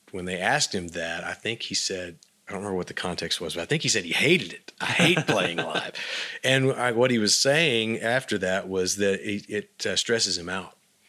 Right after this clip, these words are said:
Speaker 1: Like he's, uh, he, he puts so much pressure on himself to do well. I think that that's the reason that he, that he,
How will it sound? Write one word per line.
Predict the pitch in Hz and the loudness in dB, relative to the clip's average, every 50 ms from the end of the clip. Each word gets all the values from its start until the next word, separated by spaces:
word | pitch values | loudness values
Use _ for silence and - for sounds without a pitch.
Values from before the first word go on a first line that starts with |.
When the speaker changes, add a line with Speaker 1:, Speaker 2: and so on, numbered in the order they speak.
| - - _ - | -20 -20 _ -8
Speaker 1:
Like | 98 90 87 95 | -6 -6 -6 -8
he's, | 87 87 92 92 87 - - 101 | -8 -6 -4 0 0 2 2 2
uh, | 98 92 92 | 2 0 0
he, | 90 90 90 85 87 _ _ - | -4 -6 -10 -10 -12 _ _ -14
he | - - | -14 -10
puts | - - 101 - | -8 -8 -2 0
so | - - - - 113 107 110 113 | 2 2 4 4 4 2 2 2
much | 110 104 101 101 101 - - - | 2 2 2 0 0 -2 -4 -6
pressure | - - 104 101 107 104 - 98 98 95 | -4 -2 0 0 2 2 0 0 -2 -4
on | 95 95 92 | -4 -6 -6
himself | 90 87 - - - 95 92 92 87 - - | -4 -2 -2 0 0 0 -2 -2 -4 -4 -8
to | - 87 | -10 -8
do | 82 92 92 90 | -6 -6 -6 -4
well. | 90 90 92 92 101 101 101 101 98 98 | -4 -2 0 0 2 2 2 2 2 2
I | 98 92 | 0 -2
think | - - 101 98 92 - | -4 -4 -6 -6 -4 -6
that | - 87 82 - | -6 -8 -8 -8
that's | 92 87 80 82 87 92 82 82 - | -14 -14 -12 -8 -8 -8 -4 -4 -6
the | - 92 | -6 -4
reason | 92 92 95 92 92 87 | -6 -4 -4 -4 -4 -6
that | 85 85 | -10 -10
he, | 87 85 82 - - | -10 -12 -12 -12 -12
that | 95 87 82 92 90 85 | -12 -12 -10 -12 -12 -12
he, | 87 87 85 | -12 -16 -16